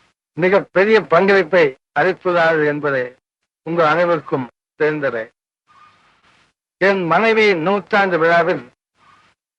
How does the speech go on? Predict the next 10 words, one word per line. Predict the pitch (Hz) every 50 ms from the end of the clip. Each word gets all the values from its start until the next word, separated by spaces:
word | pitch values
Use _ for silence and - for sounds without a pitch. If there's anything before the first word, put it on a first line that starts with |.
| _ - -
என் | 180 190 185 165
ரத்தத்தின் | 156 170 170 - - 240 208 - - 208 190 165
ரத்தமான | 170 165 - 220 208 214 214 208 202 170
உடன்பிறப்புகள் | 160 175 196 208 202 170 190 190 185 180 - 170 160 165 165 139 127 - _ _
அனைவரும் | - 131 151 185 196 196 196 196 180 151 - -
ஒன்று | 131 160 190 208 196
சேர்ந்து | 160 175 185 180 170 160 170 170 127 120 - _ _ _ _ _ _ _ _ _ _ _ _ _ _ _ _ _ _ _ _ _ _ _ _ -
அவர்களுக்காக | 127 131 175 208 208 208 202 196 185 - - 185 196 196 196 165 131 120 123 _ _ _ _ _ _ -
விழா | 143 147 175 208 220 226 220
எடுத்தது, | 202 190 185 165 - - 160 160 175